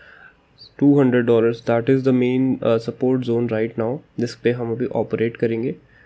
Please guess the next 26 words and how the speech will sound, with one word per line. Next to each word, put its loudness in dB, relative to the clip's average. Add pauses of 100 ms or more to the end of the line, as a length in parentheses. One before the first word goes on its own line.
(140)
तो -6
उसके -2
अराउंड 0
हम -2
रहते -2
हैं। 0
थोड़ा 4
सा 2
I 4
think 0
वेट 2
करना 4
चाहिए। -2
इस -4 (200)
आज 0
का 0
ट्रे-, -4
आज 0
ट्रेड 2
लेना 2
थोड़ा 0
सा -4
रिस्की -4
हो 2
सकता -6
है, -6